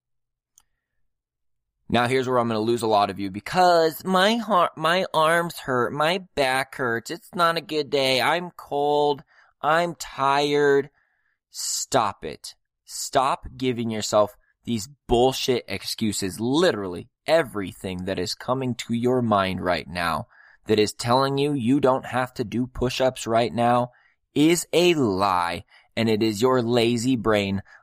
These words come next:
lying to you, disguising itself as your logical brain. "Well, I'll just, uh, do it later tonight. I'll have more energy tonight. I will, uh,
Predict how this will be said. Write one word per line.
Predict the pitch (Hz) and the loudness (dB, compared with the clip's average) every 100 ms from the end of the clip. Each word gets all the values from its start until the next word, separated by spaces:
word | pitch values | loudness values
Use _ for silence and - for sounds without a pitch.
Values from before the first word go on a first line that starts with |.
| - | -8
lying | 120 131 120 131 139 104 90 | -2 2 2 2 0 -2 -6
to | - 92 | -8 -6
you, | 92 87 87 - _ _ _ - | -4 -4 -4 -8 _ _ _ -4
disguising | 127 - - 135 147 147 120 104 | 0 0 0 0 0 0 -4 -6
itself | 76 - 98 87 - _ _ _ - | -10 -4 -2 -2 -4 _ _ _ -6
as | 135 135 117 | -2 -2 -2
your | 131 131 127 120 _ - | 0 2 2 -2 _ -12
logical | 120 139 156 120 - 117 | -2 0 0 -2 -8 -8
brain. | 101 110 117 | -6 -6 -2
"Well, | 165 208 185 180 | 0 0 0 0
I'll | 170 | -2
just, | 160 160 - - 156 | -4 -6 -6 -4 0
uh, | 160 151 | 2 2
do | 147 151 | -2 -4
it | 156 - 147 | -4 -4 0
later | 151 151 | 2 2
tonight. | 160 190 196 233 - - | 0 2 2 0 -4 -4
I'll | 131 127 | -2 0
have | 135 135 107 | 0 -2 -2
more | 135 139 | -4 -2
energy | 135 139 143 143 160 | -2 -4 -6 -6 -10
tonight. | - 151 151 180 - | -8 -4 -2 -2 -2
I | 143 135 | 0 0
will, | 135 135 139 | 0 2 2
uh, | 139 135 139 | 4 4 4